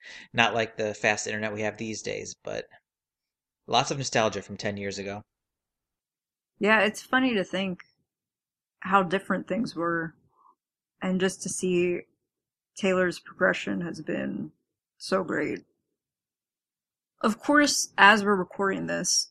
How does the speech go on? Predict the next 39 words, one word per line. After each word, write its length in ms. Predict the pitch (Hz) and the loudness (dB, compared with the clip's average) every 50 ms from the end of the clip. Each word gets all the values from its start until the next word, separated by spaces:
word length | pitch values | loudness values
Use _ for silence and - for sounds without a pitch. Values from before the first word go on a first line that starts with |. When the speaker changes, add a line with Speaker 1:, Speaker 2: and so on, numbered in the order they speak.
| - | -8
Speaker 2:
we 540 | - 180 185 190 180 180 170 170 175 165 170 - _ _ _ _ _ _ _ _ _ _ - | -4 -2 0 2 2 2 2 2 2 0 -2 -4 _ _ _ _ _ _ _ _ _ _ -2
recently 520 | 190 202 196 - - 202 196 190 180 170 | -2 0 0 0 -2 -2 0 0 0 0
got 300 | 165 185 175 - - - | 2 2 2 2 2 0
notifications 880 | 180 175 180 185 185 175 180 - - - - 185 180 175 - 185 170 180 | -2 0 2 2 2 0 -2 -8 -10 -6 -2 -2 -2 -2 -2 -2 -2 0
on 100 | 175 175 | 0 0
our 140 | 180 180 156 | -2 -2 -4
phones 460 | - - 226 220 214 208 202 185 170 | 0 2 4 4 4 4 2 0 -2
that 100 | 190 - | -2 -4
Taylor 320 | - - 185 185 190 190 | -2 -2 0 0 0 0
made 180 | 175 185 170 160 | 0 -2 -2 -4
a 60 | 165 | -4
post 380 | - - - 170 170 - - 214 | -4 -6 -6 -4 -4 -4 -4 -4
on 100 | 214 226 | -4 -2
Instagram, 840 | - 220 226 226 - - - 175 - 175 165 - - - - - - - - | 2 2 2 2 2 0 -2 -2 0 -2 -2 -2 -4 -6 -8 -8 -10 -10 -6
and 380 | - 180 185 180 180 180 180 - - | -4 -2 -2 -2 -2 -4 -6 -8 -4
like 280 | - 180 185 190 185 185 | 2 4 4 4 6 6
I 100 | 175 175 | 4 6
referenced 560 | 170 175 180 - - 190 180 175 - - - - | 6 4 2 2 2 -4 -2 -2 -4 -6 -2 0
earlier, 640 | 190 190 190 185 185 185 180 180 180 175 175 - _ _ _ _ _ _ _ _ _ _ _ _ _ _ _ _ _ _ - - | 2 2 4 2 2 2 4 4 2 2 0 -2 _ _ _ _ _ _ _ _ _ _ _ _ _ _ _ _ _ _ -2 2
just 240 | 233 247 240 - | 2 2 4 4
if, 180 | 220 208 - - - - | 0 0 0 -4 -4 4
probably 520 | - 254 262 269 269 240 269 208 190 185 | 6 8 8 8 6 6 6 6 6 4
at 80 | - - | 2 0
the 80 | - - | -2 -8
time 300 | - - 214 214 208 202 | -2 4 4 4 4 4
she 160 | - - 196 | 2 0 -2
was 120 | 185 - | -2 -2
posting 480 | - - 196 196 208 - - 185 175 160 | -2 0 2 2 2 2 0 -4 -2 -2
this, 380 | 160 165 170 170 - - - _ _ _ _ _ _ _ _ _ _ _ - | -2 -2 -4 -4 -6 -10 -14 _ _ _ _ _ _ _ _ _ _ _ -2
that 320 | 190 202 202 196 - - | 2 4 4 4 4 2
she 180 | - - 214 196 | -2 0 2 2
would 220 | 190 185 160 - | 2 2 0 0
probably 460 | - 196 190 190 190 185 175 180 175 | 4 4 6 6 6 4 2 0 0
post 340 | 160 - - 196 190 185 - | -2 -2 -2 -2 0 0 0
something 300 | 202 190 190 185 202 180 | -2 0 -2 -2 0 2
while 160 | 180 180 175 | 4 4 4
we 120 | 180 180 170 | 4 2 0
were 160 | 165 165 160 | 0 -2 -4
recording. 560 | 156 - - 262 247 226 202 196 196 196 | -4 0 4 6 6 6 6 4 0 -4